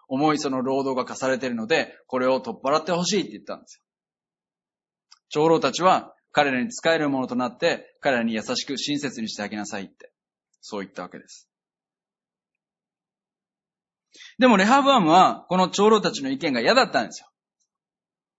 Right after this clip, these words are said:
「私は王だ」って。それで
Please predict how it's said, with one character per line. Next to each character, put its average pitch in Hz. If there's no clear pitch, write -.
「私 214
は 254
王 302
だ」 233
っ -
て。 -
そ 220
れ 247
で 254